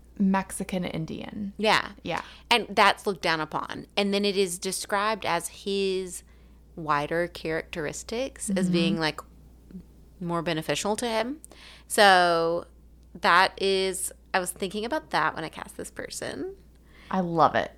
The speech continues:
Speaker 1: He's great.
Speaker 2: I also pictured,
Speaker 1: Born
Speaker 2: uh,
Speaker 1: in Texas.
Speaker 2: Yeah.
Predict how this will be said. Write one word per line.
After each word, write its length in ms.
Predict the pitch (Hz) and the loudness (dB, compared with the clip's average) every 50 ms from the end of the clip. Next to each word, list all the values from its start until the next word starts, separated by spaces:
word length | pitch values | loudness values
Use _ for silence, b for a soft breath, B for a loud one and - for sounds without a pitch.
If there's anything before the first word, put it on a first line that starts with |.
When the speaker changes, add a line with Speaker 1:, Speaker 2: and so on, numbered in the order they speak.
| - - - - - - | -20 -20 -20 -20 -20 -20
Speaker 1:
He's 300 | - - - 220 190 - | -12 -6 -2 -2 -2 -2
great. 400 | - - 160 - - - - - - - | -4 -6 -6 -6 -6 -8 -12 -16 -6 -2
Speaker 2:
I 140 | 214 - - - - | -2 -2 0 2 4
also 540 | 196 202 208 220 226 226 - 262 254 269 277 | 8 10 10 10 8 6 4 2 4 4 2
pictured, 840 | 269 254 226 - - - - 185 180 175 170 170 170 165 165 - - - - - - - - - | 2 2 -2 0 0 -2 -2 0 2 2 4 2 2 0 -2 -4 -8 -12 -20 -20 -20 -20 -12 -2
Speaker 1:
Born 200 | - 208 202 170 | 2 4 4 4
Speaker 2:
uh, 20 | 165 160 160 | 4 4 2
Speaker 1:
in 60 | 156 160 | 2 2
Texas. 760 | 160 - - - - - 196 196 196 196 - - - - - - - - - - - - - - - - - | 0 0 -2 -4 -6 -4 -4 -4 -4 -6 -10 -14 -16 -20 -20 -20 -20 -20 -20 -20 -20 -20 -20 -20 -20 -16 -6
Speaker 2:
Yeah. 220 | - - 208 - | -2 0 0 0